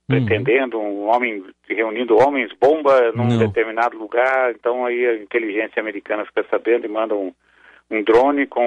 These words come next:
Speaker 2: um míssil. Não, não foi nada disso. Uma operação muito mais ampla, provavelmente demandou meses, talvez muito tempo aí, com certeza muito tempo de preparação,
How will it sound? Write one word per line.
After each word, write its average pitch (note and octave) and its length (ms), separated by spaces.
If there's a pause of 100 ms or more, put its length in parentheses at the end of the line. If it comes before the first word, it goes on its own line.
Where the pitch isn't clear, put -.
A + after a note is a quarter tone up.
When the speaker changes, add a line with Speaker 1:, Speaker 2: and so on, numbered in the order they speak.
Speaker 2:
um G#2 200
míssil. B2+ 480
Não, B2 220
não E2 120
foi A#2+ 180
nada G#3 240
disso. - 360
Uma A2+ 160
operação B2+ 500
muito B2 680
mais G#2+ 280
ampla, G#2 400 (420)
provavelmente A#2 580
demandou G#2+ 440
meses, G#2 480
talvez G2 400 (680)
muito G#2 680
tempo G#2 380
aí, G2+ 400 (140)
com A2 200
certeza G2+ 460
muito G2 260
tempo F#2+ 260
de - 80
preparação, C3 760